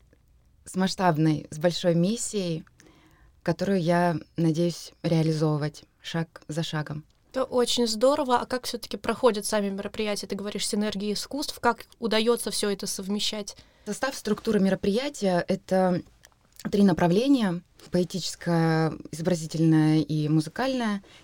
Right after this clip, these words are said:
Speaker 1: И в каждом направлении понятный состав, и он всегда постоянный. Например, девять поэтов.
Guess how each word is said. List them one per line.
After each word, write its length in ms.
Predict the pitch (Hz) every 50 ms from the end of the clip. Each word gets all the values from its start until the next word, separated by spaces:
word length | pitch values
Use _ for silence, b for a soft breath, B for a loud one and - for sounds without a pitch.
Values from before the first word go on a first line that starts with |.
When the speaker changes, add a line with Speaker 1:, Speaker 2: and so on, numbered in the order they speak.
| B
Speaker 1:
И 260 | - - 185 180 185 180
в 60 | -
каждом 320 | - 202 196 170 175 185
направлении 720 | 180 170 - 190 185 175 202 247 277 269 226 185 170 151 143
понятный 340 | - 185 190 196 190 - 175
состав, 480 | - 190 185 - - 175 160 160 -
и 80 | 165 175
он 320 | 170 170 170 170 165 156 -
всегда 580 | - - - 175 160 160 180 180 175 170 170 160 B B B
постоянный. 680 | - 185 - - 185 175 180 165 156 151 151 143 143 -
Например, 540 | - 185 190 - 208 196 180 170 160 156 156 B B B B B B
девять 320 | 170 202 214 208 208 -
поэтов. 560 | - 185 170 165 160 151 - 156 147 - -